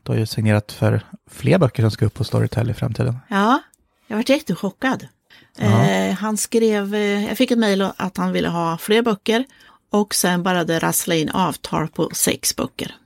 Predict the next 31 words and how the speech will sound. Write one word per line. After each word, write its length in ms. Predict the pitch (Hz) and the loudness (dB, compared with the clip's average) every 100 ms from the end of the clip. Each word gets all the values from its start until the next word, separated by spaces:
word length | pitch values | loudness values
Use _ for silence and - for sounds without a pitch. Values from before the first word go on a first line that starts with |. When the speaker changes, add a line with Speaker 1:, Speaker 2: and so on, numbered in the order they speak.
| _ _ _ - | _ _ _ -4
Speaker 1:
Mm. 260 | 104 113 - _ _ - | -2 -2 -4 _ _ -2
Speaker 2:
Mm. 320 | 180 180 208 - _ - _ - | 0 0 -4 -6 _ -20 _ -14
Speaker 1:
Ja, 60 | - | -6
det 60 | 110 | -4
är 180 | 117 | -2
Speaker 2:
Så 100 | 117 214 | 2 2
där 100 | 240 | 2
har 60 | |
jag 100 | 269 | 0
skrivit 360 | 254 247 233 202 | -2 0 2 2
Speaker 1:
jättehäftigt. 340 | 208 165 143 - _ _ _ - | 0 -2 -4 -10 _ _ _ -8
Speaker 2:
nu. 60 | 113 | -4
Speaker 1:
Mm. 160 | 139 196 | -4 -2
Speaker 2:
Och 60 | |
jag 120 | 165 - | -2 2
undrar 520 | 208 190 - 180 226 - 202 | 2 2 0 0 -2 -2 2
hur 60 | |
många 300 | 196 226 160 | 4 4 0
det 120 | 165 - | -2 -2
är 280 | 175 254 359 330 | 0 2 2 2
egentligen 320 | - - 165 | 0 -2 -2
som 140 | 190 | -2
får 240 | 165 165 160 | -4 -2 -2
liksom 300 | 170 - 143 | -2 -4 -2
sex 400 | - 143 - - | 0 -2 -2 -6
böcker 280 | 143 - 151 | -8 -6 -6
på 140 | - | -4
en 280 | - 160 160 | -2 0 -2
gång. 580 | 139 427 339 - - - - _ _ _ _ | 0 0 0 -4 -8 -10 -14 _ _ _ _
Speaker 1:
<laughs> 280 | 135 - 135 - 110 110 107 | -10 -2 0 0 -2 -2 -2
Ja. 200 | 113 | -4